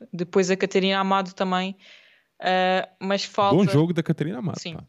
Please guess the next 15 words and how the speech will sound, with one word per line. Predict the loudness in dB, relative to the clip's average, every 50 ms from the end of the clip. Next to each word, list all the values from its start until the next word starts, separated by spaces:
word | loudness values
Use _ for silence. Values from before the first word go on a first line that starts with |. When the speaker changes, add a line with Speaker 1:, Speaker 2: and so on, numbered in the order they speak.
| _ _ _ _ _ _ _ _
Speaker 2:
Hum? | -12 -12 -8 -6
Speaker 1:
Mas | -6 -6 -2
falta | 0 0 0 -2 -4
soltar | -6 -6 -6 -4 0 0 0 0 -2
primeiro | -4 -6 -4 -2 -2 0 0
a | 0
bola | 0 0 0 0 -2 -2 -6 -6 -8 -8
mais | -6 -6 -4 -4 -4
cedo. | -6 -4 -4 -4 -4 -4 -8 -10 -12 -14 _ _ _ _ _ _ _ -10
É, | -8 -8 -6 -6 -4 -2
é | -4
sempre | -2 -2 -4 -4 -2 0 0 0
essa | 0 -2 -2 -2 -4
a | -4
questão. | -4 -6 -6 -6 -6 -6 -6 -8